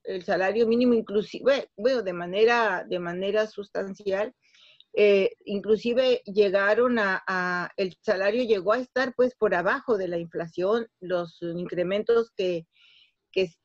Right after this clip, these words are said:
que decretaban es-, eran muy por abajo de la inflación,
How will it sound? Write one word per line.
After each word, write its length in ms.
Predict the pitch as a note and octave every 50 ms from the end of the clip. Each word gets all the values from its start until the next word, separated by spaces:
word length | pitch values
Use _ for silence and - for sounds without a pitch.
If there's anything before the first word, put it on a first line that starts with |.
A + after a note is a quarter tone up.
| _
que 400 | - F#3 F3+ F3 F3+ F3+ F3 F3
decretaban 680 | D#3+ F3+ F3+ E3+ E3+ F3 - - E3 F3 G3+ B3 A#3+ A3
es-, 160 | F#3+ E3+ - _ _
eran 500 | - F#3+ F#3 F#3 F#3+ F#3 F#3+ F#3 E3+ E3
muy 200 | - G3+ A3+ A#3+
por 180 | A#3+ - G3 F#3
abajo 420 | F3+ F3 E3+ F#3+ - - - G#3
de 120 | F#3+ G3 F#3
la 100 | F3+ F#3
inflación, 800 | F#3+ F#3 F3+ - F#3+ G3 G3 E3+ - F#3 G3+ G#3+ A3+ B3 B3